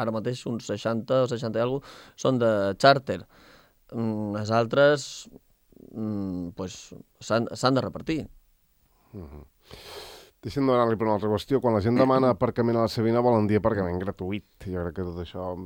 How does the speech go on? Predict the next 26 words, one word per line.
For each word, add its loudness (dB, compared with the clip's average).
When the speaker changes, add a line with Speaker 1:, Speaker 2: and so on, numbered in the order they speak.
Speaker 2:
tots -12
hi -8
estem, -6
en -10
fi, -10
ho, -12
ho -14
tenim -6
clar, -2
això. -8
Crec -2
que 2
un 2
aparcament 0
de 0
pagament 0
solucionarà 0
els -8
problemes -2
d'aparcament -4
per -2
als -8
residents -6
de -4
la -8
Sabina. -8